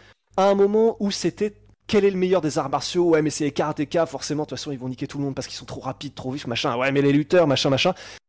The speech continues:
Et ben là, t'as un gars qui est arrivé, open weight. Tout le monde arrive avec, euh, ce que tu veux. Il y avait des gars qui pesaient deux cent cinquante kilos, et cetera. Il arrive avec ses soixante-quinze kilos tout mouillés et il soumet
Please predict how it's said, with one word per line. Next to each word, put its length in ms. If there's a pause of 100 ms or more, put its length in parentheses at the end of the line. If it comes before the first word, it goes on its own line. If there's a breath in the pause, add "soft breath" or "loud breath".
(300)
Et 80
ben 140
là, 360
t'as 120
un 80
gars 160
qui 100
est 120
arrivé, 520 (120)
open 320
weight. 360
Tout 120
le 60
monde 160
arrive 280
avec, 300
euh, 400
ce 100
que 80
tu 160
veux. 180
Il 40
y 40
avait 120
des 80
gars 100
qui 100
pesaient 240
deux 100
cent 120
cinquante 300
kilos, 240
et 40
cetera. 440 (500 loud breath)
Il 100
arrive 140
avec 100
ses 80
soixante-quinze 460
kilos 260
tout 100
mouillés 380 (640 loud breath)
et 140
il 100
soumet 640